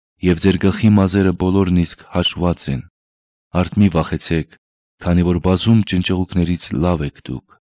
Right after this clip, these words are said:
Ով որ ինձ կխոստովանի մարդկանց առաջ, ես էլ կխոստովանեմ նրան իմ հոր առաջ, որ երկնքում է։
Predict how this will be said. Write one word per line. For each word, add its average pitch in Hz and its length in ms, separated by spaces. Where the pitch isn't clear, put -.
Ով 92 160
որ 92 160
ինձ 87 180
կխոստովանի 85 760
մարդկանց 80 540
առաջ, 85 320
ես 92 220
էլ 82 140
կխոստովանեմ 78 760
նրան 76 320
իմ 76 160
հոր 80 180
առաջ, 71 380
որ 73 220
երկնքում 73 580
է։ 67 120